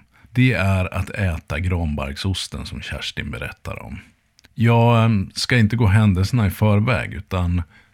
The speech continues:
nu tycker jag vi kör igång med att låta Kerstin berätta. Om granbarksost och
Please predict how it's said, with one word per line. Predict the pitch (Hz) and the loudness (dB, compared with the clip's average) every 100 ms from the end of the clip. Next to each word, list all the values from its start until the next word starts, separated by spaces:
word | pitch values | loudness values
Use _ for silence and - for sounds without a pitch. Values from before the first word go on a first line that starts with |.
| _ | _
nu | - 127 104 | -2 0 0
tycker | 110 107 | 0 2
jag | 95 | 2
vi | 92 | 2
kör | - 110 | 2 2
igång | 113 120 78 - 67 | 0 -2 -4 -6 -6
med | 80 | -6
att | 78 | -4
låta | 90 82 80 | -4 -4 -4
Kerstin | - 76 - - 57 | -4 -6 -6 -10 -10
berätta. | 71 82 - - - - _ _ - _ _ - | -6 -8 -8 -18 -18 -20 _ _ -20 _ _ -4
Om | 127 127 117 | 2 4 4
granbarksost | 110 92 87 85 - 95 85 - - - _ | 4 4 2 -2 -2 -2 -2 -6 -12 -20 _
och | - 92 | -8 -8